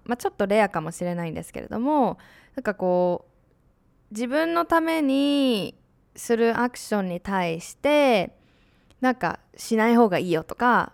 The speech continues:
それは無意-、無意識でやってると思うんですよ。っていうのも、何学になるんだろう、これ。心理学になるのかな。やっぱりこう、自分が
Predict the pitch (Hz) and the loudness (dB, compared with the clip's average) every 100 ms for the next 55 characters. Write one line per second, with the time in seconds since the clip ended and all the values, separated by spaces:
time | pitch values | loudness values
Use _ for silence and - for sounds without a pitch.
0 | - 302 370 349 220 320 523 - 262 427 | -6 0 0 2 4 4 2 0 2 2
1 | 554 - 233 196 185 185 175 165 151 160 | 2 -6 -2 -2 -2 -6 -6 -8 -8 -12
2 | - - _ _ _ _ _ _ _ _ | -12 -16 _ _ _ _ _ _ _ _
3 | _ - 320 330 302 254 311 269 - - | _ -8 -2 0 2 2 4 2 2 -8
4 | _ _ - - - _ _ _ _ _ | _ _ -20 -20 -20 _ _ _ _ _
5 | _ 233 247 381 415 453 359 269 220 190 | _ -2 0 0 0 0 2 0 0 -2
6 | 180 170 160 165 160 - 240 254 294 254 | -4 -6 -6 -6 -8 -4 -2 0 0 0
7 | 190 170 180 165 - 165 190 175 - _ | -2 -4 -6 -8 -10 -6 -6 -6 -10 _
8 | 285 285 359 339 302 - 226 214 254 294 | -4 0 0 0 -2 -2 -2 -2 -6 -4
9 | 349 370 370 381 381 330 220 | -4 -4 -2 0 0 0 0